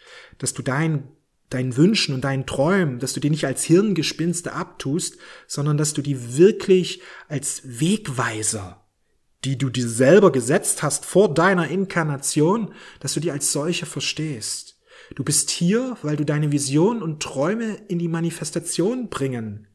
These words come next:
darfst. Und du fängst nicht bei Null an, auch wenn du vielleicht ein bisschen unsicher bist, wie du das jetzt machen kannst, ja. Dann komm in meine Ausbildung, weil ich dir da zeige, beziehungsweise die Ausbildung ist auch eine Einweihung, wo da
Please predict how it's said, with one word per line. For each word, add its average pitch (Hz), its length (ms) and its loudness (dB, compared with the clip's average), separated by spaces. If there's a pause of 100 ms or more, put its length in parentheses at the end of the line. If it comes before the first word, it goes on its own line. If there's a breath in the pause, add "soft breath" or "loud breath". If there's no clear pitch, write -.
darfst. 117 680 -6
Und 123 180 -10 (380 loud breath)
du 185 80 0
fängst - 520 -2
nicht 202 240 -2
bei 170 140 -2
Null 180 280 4
an, 180 380 -4 (320 loud breath)
auch 151 180 -6
wenn 170 140 0
du 196 60 -2
vielleicht 165 460 -2
ein 156 40 -4
bisschen 156 260 -2
unsicher 165 420 -2
bist, - 280 -6
wie 147 80 -6
du 143 100 -4
das 139 220 -6
jetzt - 220 -6
machen 147 260 -6
kannst, 113 480 -12
ja. 131 260 -12 (320 loud breath)
Dann 127 140 -8
komm 151 200 -2
in 160 100 0
meine 143 280 -2
Ausbildung, 143 580 -4
weil 131 120 -6
ich 135 100 -8
dir 131 120 -10
da 127 140 -10
zeige, 139 640 -6
beziehungsweise 131 460 -8
die 120 140 -12
Ausbildung 131 420 -4
ist 123 120 -8
auch 120 120 -12
eine 120 160 -10
Einweihung, 120 760 -6 (480 loud breath)
wo 120 140 -8
da 117 300 -8